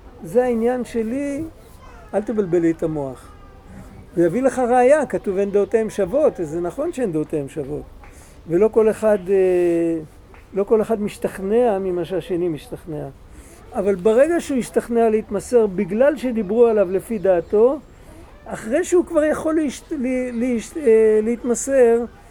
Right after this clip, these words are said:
אז הוא כבר נמצא על ה-, הוא כבר יושב על הסקאלה ויכול להעביר תדר. וזה כוח אלוקי, זה, זה כבר התערותא דלעילא, זה כבר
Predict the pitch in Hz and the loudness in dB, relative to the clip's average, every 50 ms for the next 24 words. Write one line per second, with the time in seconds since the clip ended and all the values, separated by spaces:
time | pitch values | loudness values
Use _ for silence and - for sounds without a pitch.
0 | - - - - - - - 190 180 202 - - 202 214 208 208 208 208 175 - | -20 -20 -20 -20 -12 -4 -4 -2 -2 -4 -6 -2 0 0 0 2 0 -4 -4 0
1 | - 240 233 233 226 220 208 208 202 190 190 185 185 180 180 185 - - - - | 2 2 4 4 2 2 2 0 0 0 0 -2 -2 -4 -4 -6 -8 -12 -16 -20
2 | - - - 330 349 226 160 - 202 196 190 196 190 - 240 233 220 226 208 190 | -20 -20 -20 -14 -14 -14 -8 -4 -2 -2 -2 -2 -4 0 0 0 0 0 -2 -2
3 | - - - 233 226 220 226 214 185 185 180 160 208 185 175 175 160 165 160 160 | -6 -4 -2 0 0 2 0 0 0 -2 -2 -2 -2 -2 -2 0 -2 -2 -4 -4
4 | - 175 160 147 156 151 - - - - - - - - - - - - - - | -4 -6 -4 -4 -6 -8 -10 -14 -20 -20 -20 -20 -20 -20 -20 -20 -20 -20 -20 -20
5 | - - - - - - - - - - - - - - - - - - - - | -20 -20 -20 -20 -20 -20 -20 -20 -20 -20 -20 -20 -20 -20 -20 -20 -20 -20 -20 -18
6 | - 175 165 165 165 202 208 - - 277 277 247 - 247 233 208 202 - - 285 | -12 -10 -8 -4 -4 -6 -6 0 2 4 4 4 4 2 4 4 2 0 0 -2
7 | 262 226 165 180 175 - 269 196 190 202 202 226 233 214 214 202 208 185 208 233 | -2 -2 -2 -4 -8 -6 -6 -6 -6 -6 -4 -2 -2 -2 0 -2 -2 -2 -2 -2
8 | - 233 180 165 180 165 170 180 185 185 180 151 131 131 143 - - 151 143 139 | -2 -2 0 0 0 0 2 0 0 0 -2 -4 -4 -6 -10 -12 -10 -10 -10 -10
9 | 143 | -10